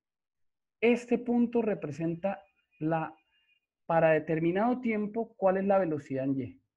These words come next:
Mira, le voy a dar Enter. Creo que me lo graficó. No, lo graficó en la vista gráfica dos. Si le llega a aparecer en la uno,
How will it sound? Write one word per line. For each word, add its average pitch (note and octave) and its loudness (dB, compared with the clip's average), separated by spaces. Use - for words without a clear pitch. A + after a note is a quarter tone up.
Mira, - -20
le B2 -12
voy C3 -6
a C#3+ -4
dar D3 -10
Enter. F3+ -2
Creo G3+ 0
que F#3+ -6
me D#3+ 0
lo D3 0
graficó. F#3 -2
No, E3 -2
lo C3 -6
graficó C#3 -4
en D#3+ 0
la E3+ 0
vista F#3 -4
gráfica F3 -2
dos. C#3 -2
Si E3+ -6
le E3+ -2
llega G3+ 0
a B3 0
aparecer F#3 -2
en A3 -4
la G3+ 2
uno, G#3+ 0